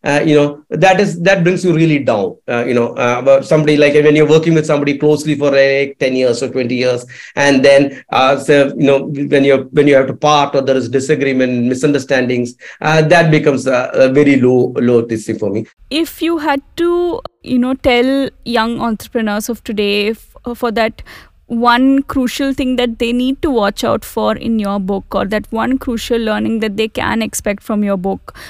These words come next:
Speaker 2: or one crucial leadership lesson, for instance, that they can expect from your book, what would that be?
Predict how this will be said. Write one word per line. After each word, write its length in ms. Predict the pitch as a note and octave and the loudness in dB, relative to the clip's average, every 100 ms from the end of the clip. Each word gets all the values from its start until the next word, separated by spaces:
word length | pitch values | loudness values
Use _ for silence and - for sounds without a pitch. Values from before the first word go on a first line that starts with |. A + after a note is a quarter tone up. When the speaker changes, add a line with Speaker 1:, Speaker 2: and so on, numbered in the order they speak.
| - | -8
Speaker 2:
or 180 | - A#3 | 0 2
one 240 | A3+ A#3 A#3+ | 2 0 -2
crucial 400 | B3+ A#3+ - A#3+ | -2 -4 -2 -2
leadership 540 | A#3 A3+ B3+ C4+ - | 0 0 0 0 -2
lesson, 400 | G3+ G3+ G3+ G3+ | -4 -4 -6 -8
for 180 | - G3+ | -6 -6
instance, 440 | G3 - G3 G3+ | -6 -8 -8 -8
that 180 | G#3 F#3+ | -8 -8
they 80 | F#3+ | -8
can 160 | G3+ | -6
expect 360 | F#3+ - G#3 G3 | -8 -6 -6 -6
from 200 | - G#3 | -6 -4
your 100 | G3 | -4
book, 160 | G3 F#3+ | -6 -6
what 220 | - G3+ G#3+ | -4 -4 -4
would 160 | G3+ | -4
that 240 | G3 F#3 - | -4 -6 -8
be? 260 | - G#3 | -8 -8